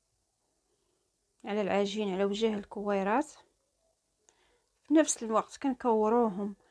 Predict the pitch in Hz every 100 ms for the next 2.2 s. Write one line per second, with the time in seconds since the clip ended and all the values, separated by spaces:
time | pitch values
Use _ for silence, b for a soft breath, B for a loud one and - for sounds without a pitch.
0 | b b _ 247 294 - 226 220 196 -
1 | 214 202 196 196 190 202 185 190 196 190
2 | 233 381